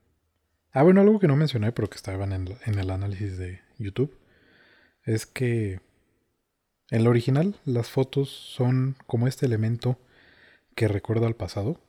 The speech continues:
porque la película no usa flashbacks, solo tiene una, una escena onírica, imaginaria, pero en lugar de flashbacks, eh, concretiza todo en,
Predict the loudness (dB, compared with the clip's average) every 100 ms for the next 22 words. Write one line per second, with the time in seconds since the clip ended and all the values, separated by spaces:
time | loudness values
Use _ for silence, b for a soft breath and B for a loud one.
0 | _ -6 -2 0 2 0 2 2 2 2
1 | 2 2 0 -4 _ -6 -6 -4 -4 -4
2 | -8 b b b b b b _ -6 0
3 | 0 0 -2 -4 -8 -6 4 4 6 4
4 | 4 2 2 0 -2 -4 -2 -2 -2 -4
5 | -2 -4 -8 _ _ _ _ _ _ _
6 | _ _ _ _ _ _ -6 -2 0 0
7 | -2 0 0 -2 -4 -2 0 0 -2 _
8 | _ _ _ _ _ _ _ _ _ _
9 | _ _ 2 4 4 2 2 0 2 4
10 | 4 2 0 0 0 -2 -6 -20 _ -12
11 | -10 -8 -10 -8 -2 -2 0 -2 0 0
12 | 0 0 2 0 -4 -10